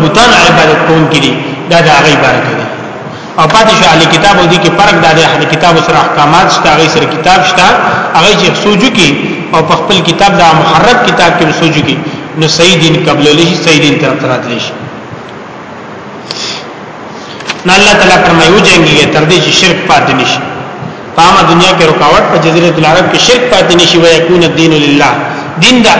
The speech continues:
الله د پاره شي. فإن انتهوا، که چېرې دوی منع شو، فلا عدوان إلا على الظالمين، نشته د لار د جنګ مګر په ظالمانو باندې. نو که دوی منع شي، نو بیا ورسره جنګ نشته. نو دا کما قبل مسله، دا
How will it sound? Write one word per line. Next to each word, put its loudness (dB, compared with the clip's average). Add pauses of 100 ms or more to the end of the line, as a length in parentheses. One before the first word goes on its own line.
الله 4 (100)
د 2 (120)
پاره 2
شي. 2 (500)
فإن 2 (100)
انتهوا، 2
که 0
چېرې 0
دوی 2
منع 2
شو، -2 (440)
فلا 4 (100)
عدوان 2 (140)
إلا 2
على 2
الظالمين، 0
نشته 0
د 2
لار 2
د 2 (100)
جنګ 2 (500)
مګر 2
په -2
ظالمانو -2
باندې. -10 (800)
نو 2
که 0
دوی 2 (100)
منع 2
شي، 0
نو 4 (100)
بیا 4
ورسره 2
جنګ 2
نشته. 0 (840)
نو 2
دا 4
کما 2 (100)
قبل 2 (120)
مسله، 0 (100)
دا 2